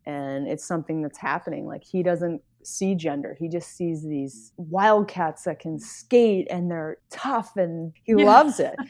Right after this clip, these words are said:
Speaker 1: And I just
Speaker 2: Yeah.
Speaker 1: really, raising him,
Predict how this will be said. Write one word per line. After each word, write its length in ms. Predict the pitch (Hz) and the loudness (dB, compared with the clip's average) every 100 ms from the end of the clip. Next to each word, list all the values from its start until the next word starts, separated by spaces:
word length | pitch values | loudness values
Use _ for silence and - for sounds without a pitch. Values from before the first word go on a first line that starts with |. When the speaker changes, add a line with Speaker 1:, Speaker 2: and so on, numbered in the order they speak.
| _ _ - | _ _ -6
Speaker 1:
And 220 | 180 185 | -2 0
I 220 | - 170 226 | 2 2 2
just 220 | 220 175 | 2 0
Speaker 2:
Yeah. 40 | |
Speaker 1:
really, 580 | 175 202 214 196 170 165 - - | 2 2 4 2 0 -4 -10 0
raising 420 | 196 214 202 185 | 6 6 4 -2
him, 640 | 170 208 196 185 170 170 | -2 -2 -2 -2 -4 -6